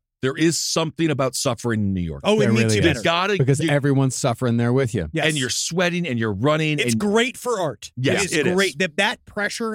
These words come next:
Speaker 2: and that anger and that, it, what, that, the, the pace, it is fantastic for art. You gotta keep up. And, and New York is also a place where it's, you know, weirdly, it's kind of more merit-based, especially in the arts
Speaker 1: A
Speaker 2: world.
Speaker 1: little bit.
Speaker 2: It's way more like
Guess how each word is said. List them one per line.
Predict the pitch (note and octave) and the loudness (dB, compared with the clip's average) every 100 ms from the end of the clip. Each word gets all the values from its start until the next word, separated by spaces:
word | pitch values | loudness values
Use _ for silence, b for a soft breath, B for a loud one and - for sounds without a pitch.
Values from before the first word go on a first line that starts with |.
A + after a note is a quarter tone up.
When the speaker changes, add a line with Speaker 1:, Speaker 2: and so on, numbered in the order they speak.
| F#3 | -4
Speaker 2:
and | E3 | -2
that | E3+ F3 - _ _ _ _ - - | 0 -2 -6 _ _ _ _ -8 -2
anger | F3 F#3+ F#3 G3+ G#3 A3+ | -2 -2 -2 0 0 -2
and | F3 F3+ | 0 0
that, | E3+ F3+ | 0 -2
it, | F#3 E3 | -4 -4
what, | D3 F#3 | -2 -2
that, | F3+ E3+ - | -2 -4 -4
the, | C#3+ D#3+ | -4 -4
the | A#2+ D3 | -2 -6
pace, | - F3+ F#3 - - F3+ | -6 -4 -2 -2 -6 -6
it | |
is | D#3+ - | -6 -4
fantastic | C3+ B2+ F#3+ G#3 - - | -6 -2 0 0 -4 -4
for | - G3+ | -2 0
art. | F3+ F#3 E3 | 0 0 0
You | E3+ | 0
gotta | C#3+ C3 | -2 -2
keep | - A3+ - | -2 0 2
up. | G#3+ G#3+ B F#3 F#3 | 0 -2 B -8 -2
And, | G3 G3+ | 0 2
and | G3 G3 | 2 2
New | F#3+ | 4
York | G#3+ C4+ B3+ | 4 4 0
is | G#3 | -2
also | G#3 - | -2 0
a | F3+ | -2
place | - A3 F#3+ - b b - | 0 0 0 -2 b b 0
where | F#3 F#3 | 2 2
it's, | F3 D#3+ b b _ | 0 -2 b b _
you | D4+ | 0
know, | D#4 | 2
weirdly, | A#3+ G#3+ E4 B3+ G3 F#3 F3+ _ _ - | 2 2 2 2 2 0 -2 _ _ -10
it's | - - | -8 -8
kind | - C4+ F4 | -4 0 0
of | A3+ | 2
more | B3 C4+ | 2 2
merit-based, | C4 D#4+ C4+ C3 D#3 A#2+ - B F3 | 2 2 0 -2 -6 -6 -10 B -6
especially | - - C4 E4 | -4 -4 -2 0
in | D#4 | 0
the | B3 - | 0 0
arts | E3+ G3+ - | 0 0 -2
Speaker 1:
A | - | 2
Speaker 2:
world. | F3+ | 4
Speaker 1:
little | A#3 D4+ | 4 2
bit. | D#4+ E3 G#3 | 2 2 2
Speaker 2:
It's | A3+ | 0
way | G#3 G3 G3 D4+ E4+ | 0 0 2 2 2
more | D4+ B3+ G#3 G#3+ | 4 4 4 2
like | A3 G3+ | 0 -2